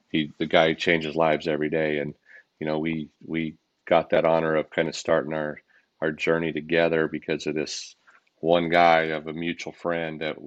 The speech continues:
we had never even all met each other, you know, laying in a,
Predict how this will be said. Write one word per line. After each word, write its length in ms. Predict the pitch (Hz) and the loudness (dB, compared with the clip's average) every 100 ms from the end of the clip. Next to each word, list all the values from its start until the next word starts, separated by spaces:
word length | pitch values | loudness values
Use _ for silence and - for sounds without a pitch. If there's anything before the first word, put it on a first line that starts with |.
| - | -16
we 300 | 78 78 85 | -10 -4 -2
had 100 | 80 | 0
never 240 | 82 78 | -2 0
even 320 | 80 78 78 | -4 -4 -4
all 180 | 76 80 | -4 -2
met 180 | 78 80 | -2 -2
each 180 | 80 - | -4 -4
other, 300 | 73 76 73 - _ | -4 -4 -8 -14 _
you 100 | 80 | -8
know, 120 | 76 | -6
laying 320 | 76 82 82 | -2 0 0
in 140 | 80 76 | -4 -6
a, 180 | 73 | -8